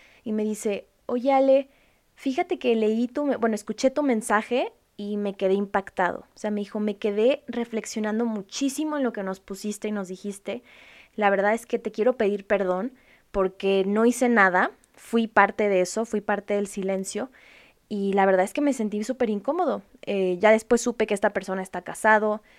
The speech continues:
tiene una hija, entonces me pude tal vez a lo mejor identificar o notar que él también estaba, que le cayó el veinte, vaya. A lo mejor en ese momento no,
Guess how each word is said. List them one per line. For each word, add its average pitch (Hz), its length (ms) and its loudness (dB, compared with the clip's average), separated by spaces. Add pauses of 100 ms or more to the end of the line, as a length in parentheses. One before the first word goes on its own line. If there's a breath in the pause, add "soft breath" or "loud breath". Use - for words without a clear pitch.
(140 soft breath)
tiene 202 220 0
una 185 160 2
hija, 214 520 2
entonces 226 260 -4
me 254 120 4 (260)
pude 294 300 0
tal 294 160 4
vez 294 140 -2
a 294 40 0
lo 277 60 0
mejor 240 320 -2
identificar 220 640 -2
o 233 60 2
notar 202 480 0 (460 soft breath)
que 220 120 2
él 226 140 2
también 220 420 4
estaba, 202 580 4 (360)
que 262 80 4
le 247 100 6
cayó 277 260 4
el 302 120 2
veinte, 214 340 0
vaya. 165 300 -4
A - 40 -8
lo 202 80 -6
mejor 269 260 -2
en 330 80 -4
ese 339 180 -6
momento 254 420 0
no, 247 300 -2